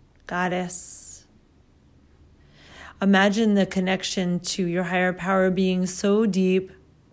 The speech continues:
that you feel your entire body being held by the essence of that being.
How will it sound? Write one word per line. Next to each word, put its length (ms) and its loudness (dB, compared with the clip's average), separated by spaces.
that 80 -2
you 180 2
feel 320 2
your 160 2
entire 480 0
body 360 -2
being 300 -4
held 460 -2
by 120 0
the 160 -4
essence 480 -6
of 260 -8
that 200 -4
being. 460 -4